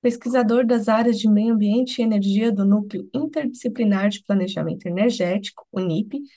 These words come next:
da Universidade de Campinas, unicamp, e Pedro Vilas Boas, diretor da Angut Consultoria.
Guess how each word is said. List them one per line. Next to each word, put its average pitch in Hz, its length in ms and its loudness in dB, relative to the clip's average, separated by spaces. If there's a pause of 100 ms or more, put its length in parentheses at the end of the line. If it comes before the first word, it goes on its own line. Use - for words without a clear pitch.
(140)
da 190 120 -2
Universidade 202 600 0
de - 100 -12
Campinas, 233 540 0
unicamp, 202 540 -2 (600)
e 359 120 -2
Pedro 285 360 2
Vilas 285 320 2
Boas, 226 400 2 (300)
diretor 208 420 2
da 196 120 0
Angut 277 560 -2
Consultoria. 277 760 -4